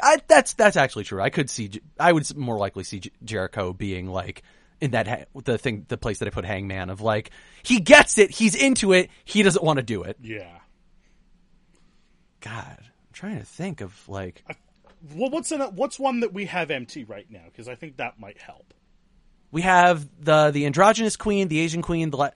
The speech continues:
Speaker 1: the Latinx queen, and the political queen.
Speaker 2: Mm, Daniel Bryan is the political queen.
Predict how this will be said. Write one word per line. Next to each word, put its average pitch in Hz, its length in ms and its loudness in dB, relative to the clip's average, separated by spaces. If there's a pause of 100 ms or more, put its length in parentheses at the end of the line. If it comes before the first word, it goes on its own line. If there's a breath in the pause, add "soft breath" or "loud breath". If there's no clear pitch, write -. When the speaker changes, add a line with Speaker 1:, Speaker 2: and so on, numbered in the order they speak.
(100)
Speaker 1:
the 147 80 -2
Latinx 147 500 0
queen, 143 260 -4
and 127 160 -4
the 120 100 0
political 107 360 -6
queen. 95 320 -12 (680)
Speaker 2:
Mm, 151 1080 -12 (1700)
Daniel 233 300 -2
Bryan 165 500 -4
is 107 160 -14
the - 100 -18
political 101 500 -18
queen. 82 340 -20